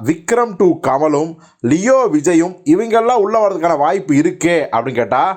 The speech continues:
இருக்கு அப்படிங்கிறது தான் உண்மை. ஆனா இதுல வந்து லியோ கேரக்டர் வருதோ இல்லையோ, ஏஜென்ட் விக்ரம் அவர்கள் உள்ள வருகிறார். அதாவது கமல் அவர்கள் இந்த படத்துல நடிக்கிறார் அப்படிங்கிறத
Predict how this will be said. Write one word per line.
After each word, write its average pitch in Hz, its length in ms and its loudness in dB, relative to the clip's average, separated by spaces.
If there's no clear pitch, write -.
இருக்கு 180 500 0
அப்படிங்கிறது 131 280 0
தான் 131 180 0
உண்மை. 120 300 -4
ஆனா 131 260 0
இதுல 180 380 2
வந்து 160 260 0
லியோ 220 400 2
கேரக்டர் 180 340 0
வருதோ 160 320 2
இல்லையோ, 139 300 2
ஏஜென்ட் 196 680 0
விக்ரம் 175 440 0
அவர்கள் 147 420 0
உள்ள 156 360 4
வருகிறார். 117 760 0
அதாவது 170 300 2
கமல் 180 260 0
அவர்கள் 165 400 0
இந்த 131 260 -2
படத்துல 151 340 -2
நடிக்கிறார் 156 480 -2
அப்படிங்கிறத 127 680 0